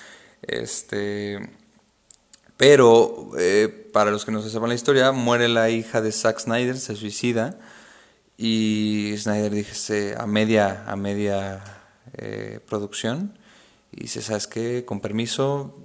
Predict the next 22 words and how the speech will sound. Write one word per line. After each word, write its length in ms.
no 420
puedo 220
ahorita 300
con 160
esto. 360
Am-, 480
amo 420
esto, 420
pero 200
no 260
puedo". 400
Y, 680
y 280
la 160
verdad 380
me 340
ha 180
de 100
haber 180
sido 260
increíblemente 920
difícil, 720